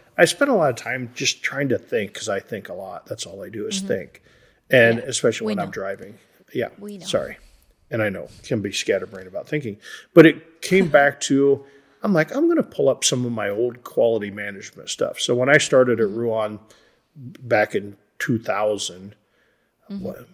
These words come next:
Speaker 1: wow, that's a long time ago.
Speaker 2: Yeah.
Speaker 1: No, back in nineteen ninety. That's even longer ago.
Speaker 2: I wasn't born.
Speaker 1: So, so, <laughs> so nineteen ninety, I,
Speaker 2: Mm-hmm.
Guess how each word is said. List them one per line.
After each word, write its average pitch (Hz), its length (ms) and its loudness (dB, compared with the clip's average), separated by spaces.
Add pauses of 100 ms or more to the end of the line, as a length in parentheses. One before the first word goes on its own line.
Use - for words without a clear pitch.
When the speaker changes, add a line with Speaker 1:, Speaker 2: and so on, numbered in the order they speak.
Speaker 1:
wow, 101 160 -12
that's - 220 -16
a - 60 -18
long 95 240 -20
time 98 260 -16
ago. - 220 -20 (640)
Speaker 2:
Yeah. 180 200 -6 (220)
Speaker 1:
No, 180 200 8
back 165 320 2
in 139 100 2
nineteen 135 500 -2
ninety. 113 600 -2
That's 120 240 0
even 135 400 4
longer 113 580 0
ago. 87 400 -10 (480)
Speaker 2:
I 214 80 -6
wasn't 196 240 -6
born. 175 240 -6
Speaker 1:
So, - 240 4
so, - 220 2 (800)
<laughs> 170 80 4 (640)
so - 160 10
nineteen 151 540 8
ninety, 120 580 -4 (760)
I, 127 260 10 (440)
Speaker 2:
Mm-hmm. 202 280 -12